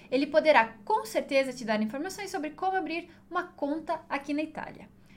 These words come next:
Lina è avvocato. Ci sposiamo nel duemilaquattordici e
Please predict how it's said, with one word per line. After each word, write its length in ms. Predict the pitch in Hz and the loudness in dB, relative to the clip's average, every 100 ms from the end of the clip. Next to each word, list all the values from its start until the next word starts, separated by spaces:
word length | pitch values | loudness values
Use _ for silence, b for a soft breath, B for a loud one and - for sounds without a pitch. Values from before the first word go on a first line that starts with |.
| B - | B -4
Lina 340 | 285 381 392 | 0 2 4
è 60 | 320 | 6
avvocato. 680 | 294 294 320 320 - - 196 | 6 4 2 0 -4 -6 -10
Ci 120 | 220 | -10
sposiamo 500 | - 240 277 302 311 | -6 2 4 4 4
nel 220 | 277 254 | 2 0
duemilaquattordici 1300 | 240 247 269 269 269 302 330 370 370 370 - 339 - | 0 0 0 -2 4 6 6 2 -4 -6 -8 -10 -8
e 400 | 214 247 311 339 | -4 -2 -2 -4